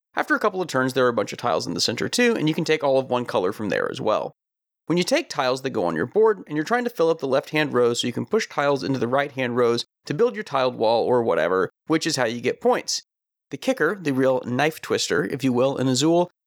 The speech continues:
is that the tiles you take must only go in one row. If you take more tiles than a row can hold, they're going to cost you negative points. You also have to take all of the tiles every round, so if you're not paying attention, you could get stuck with a big stack of tiles and nowhere to put them on your board,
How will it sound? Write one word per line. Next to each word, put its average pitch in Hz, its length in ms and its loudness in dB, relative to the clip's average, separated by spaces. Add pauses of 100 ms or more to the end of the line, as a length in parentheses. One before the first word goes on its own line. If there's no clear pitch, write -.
is 143 160 -2
that 147 140 0
the - 60 -20
tiles 233 420 -2
you 240 80 -6
take - 260 -2
must 127 260 -8
only 160 300 2
go 131 240 0
in 131 160 2
one 110 240 -2
row. 113 460 0 (240)
If - 80 -12
you 131 60 -6
take 131 180 0
more 127 140 0
tiles 123 340 -2
than 127 100 0
a 123 80 2
row 123 160 2
can 123 140 -6
hold, 214 260 2
they're 214 100 0
going 156 200 0
to 151 80 -4
cost - 340 -6
you 131 80 0
negative 85 460 -2
points. - 440 0 (540)
You 160 140 4
also 240 160 2
have 254 100 2
to 208 100 -12
take 170 200 0 (120)
all 147 220 0
of 139 80 0
the 123 80 -6
tiles 120 500 -4
every 120 280 0
round, 139 480 0
so 85 80 0
if 90 100 -2
you're 117 80 -2
not - 220 -4
paying 139 180 0
attention, 175 380 0
you 151 60 -2
could 135 120 -4
get 127 140 -2
stuck - 220 -2
with 120 100 -2
a - 20 -2
big 101 180 -4
stack - 220 -2
of - 120 -6
tiles 160 360 2
and 131 100 -2
nowhere 110 180 0
to - 60 -2
put - 200 -6
them 107 160 -2
on 80 100 -2
your 80 120 0
board, 208 360 2